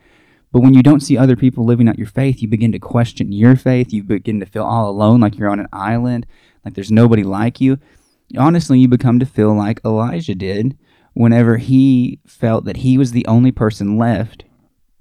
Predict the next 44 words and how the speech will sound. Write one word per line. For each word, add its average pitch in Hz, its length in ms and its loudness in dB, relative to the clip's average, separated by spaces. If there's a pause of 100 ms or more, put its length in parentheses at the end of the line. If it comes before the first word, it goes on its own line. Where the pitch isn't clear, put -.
(420)
who 120 140 -4
had 113 100 -4
had 113 240 -2
faith. - 320 -8
He 127 180 2
was, 123 160 2
believed 120 340 0
that 117 60 0
he 131 80 4
was 113 100 2
the 104 120 -4
only 147 180 2
person 127 400 0
left 101 320 -6
who 107 240 0 (420)
thought 123 220 4
the 131 80 2
way 127 160 4
that 117 80 0
he 117 120 -2
did, 104 260 2
who 101 260 0
respected 113 520 -4
God 104 240 -4
in 104 60 0
the 104 80 0
way 104 140 -2
that 92 80 -6
he 104 140 -4
did. 98 100 -4
He 123 160 -2
thought 135 260 2
he 123 140 4
was 120 120 2
all 101 240 -4
alone, 120 360 2
and 101 120 0
it 127 140 -4
started 120 340 2
to 139 100 4
really 107 280 4
shake 101 380 -6
his 104 180 -12
faith. - 380 -10